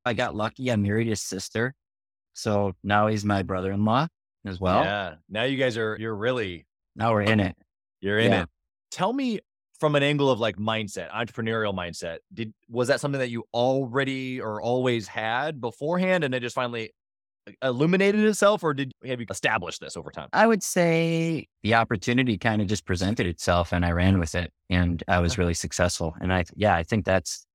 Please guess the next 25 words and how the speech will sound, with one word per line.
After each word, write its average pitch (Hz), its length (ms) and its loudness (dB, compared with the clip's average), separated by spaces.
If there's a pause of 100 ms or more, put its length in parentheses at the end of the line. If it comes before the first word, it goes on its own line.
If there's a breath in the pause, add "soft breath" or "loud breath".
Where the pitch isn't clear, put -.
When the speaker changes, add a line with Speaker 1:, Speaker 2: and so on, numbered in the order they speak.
(360)
Speaker 1:
for 110 100 2
anybody 95 320 4
listening, 87 440 0
right? 85 220 0
Just - 240 -4 (220)
looking 110 380 4
for 107 120 2
those 98 160 4
opportunities 101 720 2
and 85 140 -2
taking 98 260 2
a 87 60 2
chance. 95 560 2 (640)
When 113 160 4
we 127 100 6
started 117 380 4
the 98 80 -2
company, 117 760 2
my 98 140 2
wife 104 320 2
was - 160 -4
pregnant 107 480 0
with 98 320 0 (200)
my 92 120 -2
son, 113 540 2